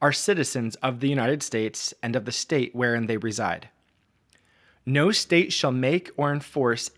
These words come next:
any law which shall abridge the privileges or immunities of the citizens of the United States,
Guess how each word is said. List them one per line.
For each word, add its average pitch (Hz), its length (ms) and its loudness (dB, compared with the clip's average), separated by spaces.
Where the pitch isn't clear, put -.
any 175 360 2
law 131 560 4
which 139 200 0
shall 139 320 2
abridge 127 840 -2
the 120 140 -4
privileges 170 760 0
or 135 120 4
immunities 120 720 -2
of 110 140 -4
the 104 80 -8
citizens 131 640 -4
of 113 180 -6
the 113 80 -4
United 113 300 -4
States, - 480 -8